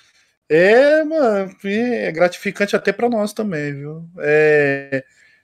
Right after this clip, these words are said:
a gente já queria mostrar esse, vamos dizer assim, esse lado que o podcast de vez em quando não mostra, que é, é, é pessoas pequenas com histórias grandes.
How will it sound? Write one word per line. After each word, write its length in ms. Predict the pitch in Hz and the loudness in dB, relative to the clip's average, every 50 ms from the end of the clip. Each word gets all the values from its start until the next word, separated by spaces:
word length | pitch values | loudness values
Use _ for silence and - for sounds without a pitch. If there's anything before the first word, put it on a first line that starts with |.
| _ - 117 | _ -10 -6
a 20 | |
gente 200 | 120 151 175 165 | -2 0 2 4
já 140 | 170 185 185 | 4 4 2
queria 320 | - - 185 151 170 196 | 4 2 4 4 6 6
mostrar 480 | 202 190 190 180 - - - 185 185 185 | 6 6 4 4 2 2 4 4 6 6
esse, 680 | 175 - - - 180 170 160 151 147 143 135 120 117 _ _ _ _ _ _ _ _ _ _ _ _ _ _ _ _ _ _ _ _ _ _ _ _ _ _ _ | 4 4 2 2 4 4 4 4 4 2 0 -2 -4 _ _ _ _ _ _ _ _ _ _ _ _ _ _ _ _ _ _ _ _ _ _ _ _ _ _ _
vamos 280 | 185 175 202 247 285 269 | -8 -4 -2 -2 0 2
dizer 140 | 208 226 226 | 4 4 4
assim, 220 | - - 226 233 - | 4 2 -2 -4 0
esse 300 | 202 214 - - - 254 | 0 0 0 0 0 2
lado 440 | 233 214 214 214 240 262 233 262 220 | 4 4 6 6 6 4 2 0 -2
que 120 | - 254 | -2 -2
o 60 | 214 | -4
podcast 760 | - - 233 233 185 208 - - - 196 214 220 220 240 214 | 0 2 2 2 2 0 -4 -2 0 2 2 2 0 -2 -4
de 120 | 180 175 196 | -4 -4 -2
vez 200 | 190 214 208 196 | -2 0 0 -2
em 80 | 196 | -4
quando 240 | 175 190 208 208 214 | -4 -2 -2 0 0
não 120 | 208 214 214 | -2 -2 -2
mostra, 460 | 208 202 190 170 160 160 - 156 151 | 0 0 0 0 0 -2 -4 -8 -6
que 140 | - - 165 | -2 0 2
é, 280 | 170 170 170 170 170 | 4 4 4 4 4
é, 280 | 170 - 170 170 160 160 | 2 2 4 4 4 4
é 40 | 156 | 4
pessoas 440 | 160 - 175 170 - - 196 196 - | 2 0 -2 -2 0 2 0 0 0
pequenas 460 | - 170 - - 185 190 202 190 - | -2 -8 -4 0 0 0 0 -2 -4
com 100 | - 202 | -4 -6
histórias 400 | 190 190 - 196 190 196 180 156 | -4 0 2 2 4 4 2 2
grandes. 680 | 139 139 131 131 120 113 107 104 107 107 - - - _ | 0 -2 -2 -2 -2 -4 -6 -8 -12 -14 -16 -20 -20 _